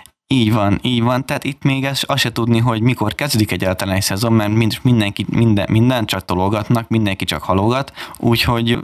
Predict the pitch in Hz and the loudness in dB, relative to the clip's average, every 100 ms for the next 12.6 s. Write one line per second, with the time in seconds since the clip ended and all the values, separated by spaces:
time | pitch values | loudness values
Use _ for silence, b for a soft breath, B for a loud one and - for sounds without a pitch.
0 | - 76 82 95 143 117 110 110 110 107 | -6 -2 2 4 4 4 2 2 4 2
1 | 110 110 117 104 107 107 98 110 101 98 | 0 -2 -2 0 0 0 -2 -2 -2 -2
2 | 98 101 101 - 101 101 98 98 98 101 | -4 -2 -2 0 0 0 0 2 0 0
3 | 95 104 113 110 113 113 - 110 107 107 | 0 0 0 0 0 0 -2 -2 -2 0
4 | 104 - 101 95 95 95 95 95 101 98 | -2 0 0 2 2 0 2 2 4 4
5 | 92 101 95 87 - 107 95 98 95 104 | 2 0 0 0 -2 0 2 2 0 0
6 | 101 - 107 104 98 113 113 113 110 104 | 0 -2 -4 -4 -4 -4 -2 0 2 0
7 | - 107 104 - - 117 - 98 104 101 | 0 -2 -2 -6 -4 -2 -2 -2 0 2
8 | 101 98 98 98 92 - 101 101 98 95 | 4 4 4 2 0 0 0 2 2 2
9 | 95 92 95 95 98 92 101 101 101 98 | 0 0 0 2 2 2 0 -2 -2 -4
10 | 98 101 101 98 98 98 95 98 92 92 | -2 -2 -2 -2 -2 -2 0 0 0 0
11 | - 95 95 92 85 104 101 98 95 95 | -2 -2 -2 -2 -2 0 0 0 0 -2
12 | 120 101 95 90 90 123 | -2 0 2 4 2 2